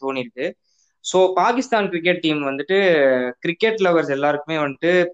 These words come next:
uh, best, I mean, one of the best cricketing, uh, nationsன்னு சொல்லலாம். So, அவங்கள வந்துட்டு நம்மளால வந்துட்டு பிரிச்சு பார்க்க முடியல. So, அவங்களுக்காகவே specially dedicated இந்த எபிசோட், not only for Pakistan teams and, uh, குட்டி குட்டி டீம் like ஜிம்பாப்வே, அயர்லாந்து,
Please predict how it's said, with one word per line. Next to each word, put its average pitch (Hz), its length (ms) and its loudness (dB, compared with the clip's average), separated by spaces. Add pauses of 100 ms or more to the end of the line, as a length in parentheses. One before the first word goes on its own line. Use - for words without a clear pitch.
(240)
uh, 127 400 2
best, 175 480 2 (260)
I 147 120 -2
mean, 139 180 -2
one 147 140 0
of 160 80 -2
the 143 100 -2
best 170 440 0 (160)
cricketing, 170 400 0 (140)
uh, 135 200 4
nationsன்னு 139 520 -4
சொல்லலாம். 131 420 -2
So, 165 260 2
அவங்கள 156 200 2
வந்துட்டு 156 380 -2
நம்மளால 160 520 -2
வந்துட்டு 170 120 -6 (140)
பிரிச்சு 196 220 2
பார்க்க 170 280 0
முடியல. 127 280 -2 (640)
So, - 220 0 (380)
அவங்களுக்காகவே 175 600 2
specially 160 360 -2
dedicated 143 680 -2 (140)
இந்த 131 220 0
எபிசோட், 135 300 -2
not 156 240 2
only 170 180 2
for 165 260 -4
Pakistan 139 500 -2
teams 214 280 -4
and, 156 240 0
uh, 127 340 4
குட்டி 151 220 -4
குட்டி 147 240 -4
டீம் 151 320 -2 (500)
like 131 40 0
ஜிம்பாப்வே, 135 680 2
அயர்லாந்து, 131 600 0